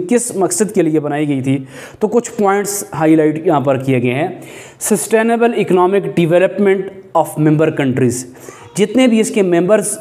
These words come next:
ममालिक हैं, उसके दरमियान economic, मुआशी तौर पर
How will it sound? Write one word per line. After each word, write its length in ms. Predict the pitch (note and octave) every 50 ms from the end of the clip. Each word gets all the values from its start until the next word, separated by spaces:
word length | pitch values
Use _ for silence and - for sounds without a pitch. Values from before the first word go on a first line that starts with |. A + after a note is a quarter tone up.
| - G3
ममालिक 420 | F3 D#3+ D#3 D3 D3 E3 F3 F3
हैं, 320 | E3 D#3+ D3+ D#3 D#3 - - - - - - - _ -
उसके 400 | A#3 A#3+ A#3 - - - A3+ G3+
दरमियान 520 | F3 A3+ F3 F3 F3 E3+ F3 F#3 G3 F#3+ - -
economic, 560 | F#3 F3 F3+ F3 E3+ F3+ G3 G#3 G#3 G#3 - - - - - - D3+
मुआशी 520 | E3+ E3+ E3 E3 E3 D#3+ - - B3 A#3+ A#3
तौर 320 | A#3+ F#3+ E3+ E3 D#3 D#3
पर 300 | D#3+ E3 D#3+ D#3+ F3 G3